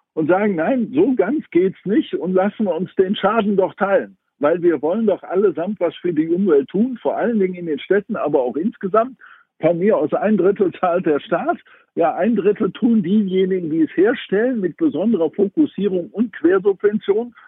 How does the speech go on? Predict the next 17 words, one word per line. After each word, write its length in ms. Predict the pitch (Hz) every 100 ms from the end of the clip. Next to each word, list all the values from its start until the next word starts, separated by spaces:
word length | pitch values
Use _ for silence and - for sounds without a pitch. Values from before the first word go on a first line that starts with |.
| _
daran, 420 | 156 165 165 214 170
was 180 | 120 -
jetzt 180 | 110
einem 280 | - 117 113
kleinen 360 | - 127 139 120
Neuen 300 | 127 139 120
wie 80 | 117
mir 220 | 139 160
natürlich 400 | 120 - 113 -
schwerfällt, 480 | 131 202 - 196 165
aber 200 | 135 127
für 100 | 131
die 100 | 123
Großen 400 | 117 160 165 -
ist 180 | 135 -
das 120 | 151
schon 320 | - 151 214